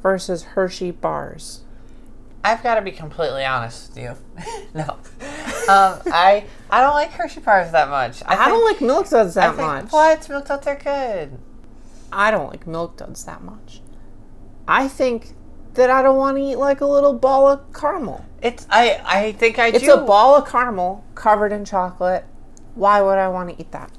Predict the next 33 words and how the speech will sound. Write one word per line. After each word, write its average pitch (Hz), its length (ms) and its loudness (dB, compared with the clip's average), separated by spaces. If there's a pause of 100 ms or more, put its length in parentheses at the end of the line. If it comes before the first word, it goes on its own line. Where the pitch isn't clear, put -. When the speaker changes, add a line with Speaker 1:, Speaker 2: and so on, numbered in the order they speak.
Speaker 2:
I 190 60 -6
think 240 200 -4
I 226 120 0
do 247 200 -6
want 175 340 -6
that 135 300 -4
because 160 300 -8
it's 175 140 -8
a 165 60 -2
ball 196 380 6
of - 120 -14
caramel 175 500 -2
covered 180 420 4
in 196 120 -8
chocolate. 233 720 2 (260)
Speaker 1:
<laughs> - 680 -10
Speaker 2:
I 190 100 4
do 185 80 -2
Speaker 1:
But 311 120 8
Speaker 2:
want 349 180 2
Speaker 1:
it's, - 80 -4
like, 330 180 6
Speaker 2:
that. - 80 -10
Speaker 1:
just 320 200 -2
this 320 180 0
sticky 285 720 -4
squish - 480 -4
ball. 196 480 2
Speaker 2:
I'm 160 260 -4
gonna 143 320 -4
save. 131 640 -12
Speaker 1:
I 294 160 2
don't. 311 340 2